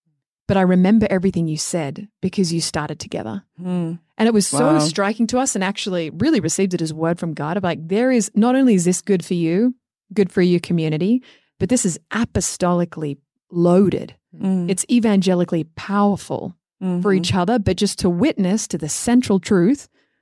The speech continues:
Speaker 1: of being unified with God and one another that Jesus came and died for, that he ran into the desert, that we would find each other again.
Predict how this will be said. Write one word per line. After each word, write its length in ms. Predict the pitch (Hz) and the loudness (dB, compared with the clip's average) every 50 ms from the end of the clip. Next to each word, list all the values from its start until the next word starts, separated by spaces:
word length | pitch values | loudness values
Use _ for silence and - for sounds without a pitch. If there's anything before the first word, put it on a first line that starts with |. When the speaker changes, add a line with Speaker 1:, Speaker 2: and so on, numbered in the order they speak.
| _ - | _ -4
Speaker 1:
of 80 | 180 | 0
being 160 | 165 190 180 180 | 2 4 4 6
unified 440 | 180 202 226 240 - 208 185 175 165 | 6 6 4 4 2 0 0 0 -2
with 120 | 165 - - | -4 -4 -4
God 200 | 160 156 170 185 | -2 0 0 2
and 100 | 180 170 | 2 2
one 120 | 165 165 | 2 0
another 320 | 160 156 156 165 175 180 | 0 -2 -2 0 0 0
that 200 | 160 - - - | 0 -2 -4 -4
Jesus 340 | - - 196 214 214 202 196 | -2 2 2 4 4 2 0
came 200 | - 180 175 160 | -2 -4 -6 -6
and 100 | 151 143 - | -6 -8 -10
died 260 | 139 135 147 170 - | -10 -10 -10 -10 -10
for, 300 | - - 82 - 156 - _ _ _ _ _ _ - | -10 -12 -10 -12 -12 -14 _ _ _ _ _ _ -6
that 100 | 180 175 | -2 0
he 60 | 175 | 0
ran 380 | 165 160 165 175 185 196 214 220 | 0 2 2 2 4 6 6 4
into 160 | 208 202 - | 4 2 0
the 100 | 175 175 | -2 -4
desert, 360 | - 160 156 156 - 147 - | -2 -2 -4 -2 -4 -4 -4
that 80 | 170 160 | -4 -2
we 100 | - 165 | -2 -2
would 160 | 160 156 - | -2 -4 -6
find 260 | - - 160 160 165 | -6 -6 -6 -4 -4
each 160 | 160 151 - | -6 -6 -6
other 160 | 170 160 156 156 | -6 -6 -6 -6
again. 460 | 156 156 160 151 165 190 220 240 | -6 -6 -6 -4 0 2 2 2